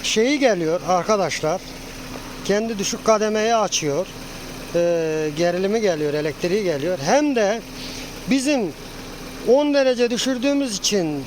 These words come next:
eklediğimiz yüksek kademe tertibatı buna yardımcı oluyor. Yani şeyi,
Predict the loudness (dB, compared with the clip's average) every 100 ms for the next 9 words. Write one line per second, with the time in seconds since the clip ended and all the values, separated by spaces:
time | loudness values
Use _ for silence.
0 | 0 2 2 4 4 4 2 2 0 -2
1 | -2 -2 2 4 4 -2 -10 -10 -14 -12
2 | -12 -12 2 4 6 4 2 2 2 -2
3 | -6 -10 -14 -14 -12 2 2 4 2 2
4 | 4 2 2 2 0 -2 2 4 4 6
5 | 4 4 2 2 2 2 2 0 2 4
6 | 4 2 -2 -4 -14 -14 -12 -12 -12 -14
7 | -14 -10 -2 2 4 4 2